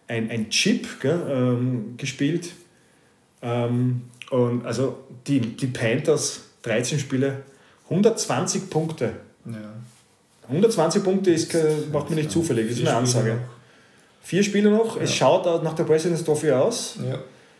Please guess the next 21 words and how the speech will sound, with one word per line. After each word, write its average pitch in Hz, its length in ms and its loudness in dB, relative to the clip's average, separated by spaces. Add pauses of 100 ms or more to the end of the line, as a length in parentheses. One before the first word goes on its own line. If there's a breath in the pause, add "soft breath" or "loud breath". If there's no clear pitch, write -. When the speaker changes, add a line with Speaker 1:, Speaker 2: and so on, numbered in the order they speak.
(560 loud breath)
Speaker 1:
Äh, 127 60 2
die 143 120 -4
einzigen, 170 380 0
die 170 60 2
sie 165 180 -2 (100)
die 156 120 0
President's 151 340 2
Trophy 160 180 -2
noch 156 360 0
wegnehmen 165 500 0
Speaker 2:
Colorado. - 20 -6
Speaker 1:
könnten, 170 240 0
wäre 156 120 4
Colorado. 135 480 2 (180)
Ja. 117 160 0
Speaker 2:
Aber 107 100 -4
die 123 300 -6
Speaker 1:
Aber 131 140 4
Speaker 2:
haben, 127 80 4
Speaker 1:
das 123 240 0
Speaker 2:
äh, 120 40 -2